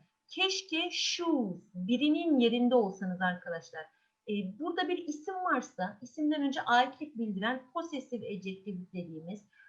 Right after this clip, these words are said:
my, her, his gibi, e, sıfatları kullanmamız gerekiyor.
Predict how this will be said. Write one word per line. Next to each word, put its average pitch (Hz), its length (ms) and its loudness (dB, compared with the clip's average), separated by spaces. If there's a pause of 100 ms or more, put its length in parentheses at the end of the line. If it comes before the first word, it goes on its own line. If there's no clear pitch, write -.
(140)
my, 240 580 4 (100)
her, 226 400 2 (320)
his 277 280 0
gibi, 180 480 -2 (100)
e, 190 240 -4
sıfatları 185 640 -6
kullanmamız 165 560 -10
gerekiyor. - 360 -10